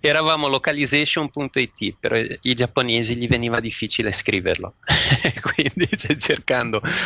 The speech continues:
eh, era come Bat and Win che è diventato B-Win,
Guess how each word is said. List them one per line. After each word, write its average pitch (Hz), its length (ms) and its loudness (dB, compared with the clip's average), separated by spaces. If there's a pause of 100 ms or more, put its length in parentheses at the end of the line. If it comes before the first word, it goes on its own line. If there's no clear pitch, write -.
(260)
eh, 107 640 2
era 113 280 2
come 117 320 0
Bat 131 320 -2
and 123 160 0
Win 110 260 0
che 98 120 -2
è - 20 4
diventato 98 500 -2
B-Win, 95 840 -2